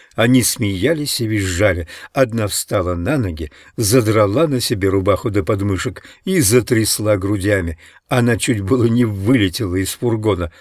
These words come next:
но товарки схватили её за подол и грубо толкнули на пол. Джек снова покраснел. Он видел большие белые груди той девушки,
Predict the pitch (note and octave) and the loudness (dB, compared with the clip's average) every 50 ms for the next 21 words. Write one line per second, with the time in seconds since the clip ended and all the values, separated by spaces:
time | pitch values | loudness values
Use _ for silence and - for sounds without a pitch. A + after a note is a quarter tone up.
0 | - _ _ - B2 A#2 C3+ E3 E3+ E3 - C#3+ A#2 G#2+ G#2 G2+ G2 F2+ F2+ - | -20 _ _ -2 2 4 4 4 4 2 2 0 2 4 4 2 2 2 0 -4
1 | A2 G2 - - - A2 G2+ A2 A2 - G#2 F2+ F2 F2+ F2 F2+ F#2 G2 F#2+ F2 | -4 -4 -4 -4 -4 -2 -4 -2 -2 -2 -4 -4 -2 -2 -4 -2 -2 -2 -2 -2
2 | G2+ A2+ G#2 - C#3+ D3 F3+ A3 G3 - - - - - - _ - - C#3 C3+ | -2 -2 -2 -2 -2 -2 0 0 0 0 -2 -8 -20 -20 -18 _ 2 2 4 4
3 | A2+ C3 B2+ C#3+ F3+ F#3 D#3+ E3+ - - C#3+ C#3+ C3 - A#2 G#2+ G2+ G2+ A2+ A2 | 4 4 4 6 4 4 4 0 -2 0 -2 -2 -2 -2 -4 -2 0 0 0 0
4 | G2 F#2 F2 E2 - - F2+ E2 D#2+ _ _ _ _ _ _ _ _ _ - - | 0 -2 -4 -4 -4 -4 -6 -6 -6 _ _ _ _ _ _ _ _ _ -10 -8
5 | F#2 F2 F2 G2+ G2+ F#2 - - - B2 A2 A2 G2 E2+ E2 D#2+ G#2+ G2 - G2+ | -6 -2 0 2 0 0 0 -4 -4 -2 -2 -2 -2 -4 -6 -6 -8 -6 -4 -4
6 | G#2 G2 - - C#3 A2 G#2 E2 - _ _ _ _ _ _ _ _ - - B2+ | -4 -2 -4 -6 -4 -4 -6 -6 -8 _ _ _ _ _ _ _ _ -2 2 4
7 | B2 A#2+ A#2 A2+ C3 C#3+ A2 F#2+ A2 G2+ F#2 F#2 A2 A2+ A2+ - - C3 A2+ G#2+ | 4 4 4 4 4 4 4 4 2 2 2 0 0 0 0 -2 -2 0 2 2
8 | G2+ G2 G#2 G#2 G2 G2 G#2 G#2+ G#2 A2+ B2+ B2+ G#2 F#2 F2 - - G#2+ G2 F#2+ | 2 2 2 2 2 2 2 0 0 0 -2 -2 -2 -2 -4 -4 -2 -2 -2 0
9 | F#2 G2+ G#2+ F#2+ F2 F2 - - - G#2 F#2 | 0 -2 -2 -2 -2 -6 -8 -8 -8 -10 -10